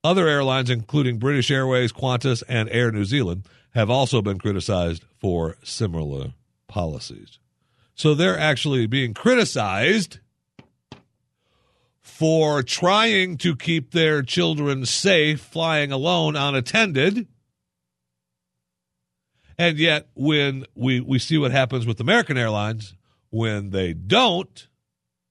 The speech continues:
look on it with a, uh, very careful eye. Very careful eye. Um, I would say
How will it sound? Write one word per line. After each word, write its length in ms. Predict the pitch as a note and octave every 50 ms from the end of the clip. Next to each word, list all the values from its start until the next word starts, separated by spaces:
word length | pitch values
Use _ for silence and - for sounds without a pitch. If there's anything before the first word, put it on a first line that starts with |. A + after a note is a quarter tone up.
| _ _ _ _ _ _ _ _ _ _ _ _ _ _ _
look 260 | - C3+ D3+ C#3+ - D3
on 220 | C3+ C3 C3 B2+
it 120 | B2+ - -
with 340 | A#2 A#2 B2 A#2+ A2 - B2
a, 380 | A2+ G#2+ G2+ F#2+ F#2+ F2+ - _ _ -
uh, 240 | B2 G#2 F2 E2+ E2+
very 400 | E2 D#2+ F#2+ A#2+ C3 B2 G2+ F2
careful 440 | - - F2 D2+ - - D#2 C#2 C2+
eye. 200 | - - - - _ _ _ _ _ _ _ _ _ _ _ _ _ _ _ _ _ _ _ _
Very 360 | F#2 F2 F#2+ A2 G2+ F#2+ E2+ D#2
careful 400 | - F2+ D#2 B1+ - - C#2 A1+
eye. 1800 | A1 A1 _ _ _ _ _ _ _ _ _ _ _ _ _ _ _ _ _ _ _ _ _ _ _ _ _ _ _ _ _ _ _ _ - A2
Um, 220 | G2+ F#2 F#2 F2+ - _ _ -
I 260 | A#2 C#3+ F3 G3 F#3+
would 260 | E3 C#3 B2 A#2 G2+
say 560 | - - B2 A2+ A2 G#2 G2 F#2+ F#2+ F#2 F#2